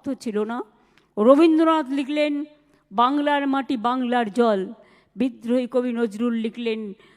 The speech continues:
"দুর্গমগিরি কান্তার মরু দুস্তর পারাবার, লঙ্ঘিতে হবে রাত্রি নিশীথে যাত্রীরা হুঁশিয়ার।" তিনি লিখলেন,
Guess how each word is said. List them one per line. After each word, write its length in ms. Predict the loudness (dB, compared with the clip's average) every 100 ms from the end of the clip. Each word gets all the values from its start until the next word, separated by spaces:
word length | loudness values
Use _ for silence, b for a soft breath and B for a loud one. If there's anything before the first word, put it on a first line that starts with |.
| b
"দুর্গমগিরি 800 | 0 2 2 0 -2 -2 -4 -8
কান্তার 560 | -6 -6 -8 -8 -8 -6
মরু 260 | -6 -4 -4
দুস্তর 520 | -6 -10 -10 -8 -8
পারাবার, 520 | -8 -8 -6 -6 -6 -10 b b b b
লঙ্ঘিতে 600 | 4 4 2 -6 -8 -8
হবে 260 | -8 -6 -6
রাত্রি 440 | -4 -8 _ -8
নিশীথে 420 | -8 -10 -12 -14
যাত্রীরা 560 | -10 -10 -10 -10 -8 -8
হুঁশিয়ার।" 540 | -10 -12 -12 -12 -12 -16 _ _ _ _ _ 4
তিনি 220 | 6 8
লিখলেন, 540 | 6 4 2 0 -2